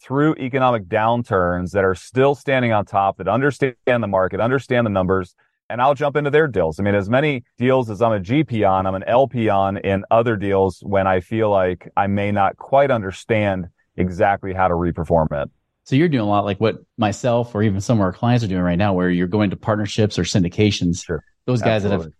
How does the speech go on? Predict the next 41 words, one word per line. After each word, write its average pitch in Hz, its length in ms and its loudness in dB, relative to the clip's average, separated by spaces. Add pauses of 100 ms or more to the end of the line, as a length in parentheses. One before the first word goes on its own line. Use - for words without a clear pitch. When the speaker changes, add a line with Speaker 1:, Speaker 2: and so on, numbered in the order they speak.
(120)
Speaker 2:
gone 123 240 0
through 123 160 -2
multiple 107 360 0
recessions, 95 600 0
they 104 140 0
know 113 260 2
the 98 80 -2
business 98 380 0
like 92 100 -2
the 92 80 0
back 95 220 0
of 101 60 -4
their 92 100 -2
hand. 90 400 0
And 87 180 -2 (200)
those 120 180 2
are 104 40 -4
the 95 40 -8
people 104 240 0
you're 92 120 0
more 95 240 0
trusting. 90 600 -2 (160)
If 123 140 0
you're 123 100 4
gonna 117 80 -4
partner 123 260 -2
with 101 100 -6
anybody, 101 260 2
you 95 80 0
trust - 240 -4
with 90 120 -4
them 95 320 0
versus 85 360 -4
just - 400 -2 (300)
any 101 120 -6
Speaker 1:
Yeah. 92 120 0
Speaker 2:
Joe 95 100 0
Schmo 92 220 -2
off 82 180 0
the - 80 -12
street. 76 340 -2